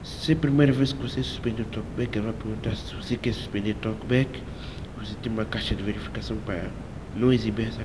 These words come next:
caixa, depois clique em OK e o talkback será suspenso. Ok, ele não será desativado, ele está suspenso. Se eu quero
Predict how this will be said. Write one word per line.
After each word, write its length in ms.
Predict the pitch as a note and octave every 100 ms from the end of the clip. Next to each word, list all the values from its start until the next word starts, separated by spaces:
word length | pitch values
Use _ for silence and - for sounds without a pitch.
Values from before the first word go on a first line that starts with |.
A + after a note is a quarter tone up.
| -
caixa, 340 | A#2+ B2+ - - - - - - - - - - - - -
depois 200 | - A2
clique 320 | - A#2+ A#2+ A#2+
em 80 |
OK 340 | A#2+ A#2 C3 C#3+ - - - - - - - - - - - - - - - -
e 220 | B2+ C#3 -
o 80 | A#2
talkback 460 | A#2+ A2+ - C3+ - - - -
será 440 | - - A2 A2+ -
suspenso. 720 | - B2+ - A2+ G2 - - - - - - - -
Ok, 260 | - A2+ -
ele 140 | A2+
não 140 | A#2
será 260 | B2+ B2 B2+
desativado, 540 | B2+ - A2 A2 F#2+
ele 80 | F#2+ F#2+ -
está 160 | - A2+
suspenso. 600 | G#2+ B2 - G2 - - - - - - - -
Se 140 | -
eu 40 |
quero 300 | C#3 D3 D3